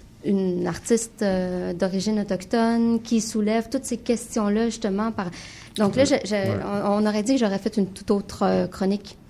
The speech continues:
Speaker 2: <laughs>
Speaker 1: C'est, pour vrai, je, je serais partie sur autre chose. Euh, je, je, puis on avait le goût de, d'y ré-,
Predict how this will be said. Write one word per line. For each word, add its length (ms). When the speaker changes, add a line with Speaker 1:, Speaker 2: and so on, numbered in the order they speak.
Speaker 2:
<laughs> 340
Speaker 1:
C'est, 440
pour 160
vrai, 380
je, 120
je 240
serais 240
partie 300
sur 180
autre 200
chose. 460
Euh, 380
je, 160
je, 140
puis 200
on 160
avait 160
le 60
goût 360
de, 300
d'y 160
ré-, 140